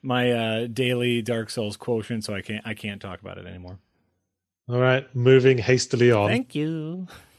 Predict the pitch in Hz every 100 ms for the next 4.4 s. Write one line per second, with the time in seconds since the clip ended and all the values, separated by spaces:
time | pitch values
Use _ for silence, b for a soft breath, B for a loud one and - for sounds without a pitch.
0 | b b b _ _ _ _ _ _ _
1 | - 160 180 160 160 147 156 160 147 139
2 | - 151 - - - 156 139 - 147 135
3 | 131 135 127 131 127 123 120 113 135 107
4 | 95 92 117 135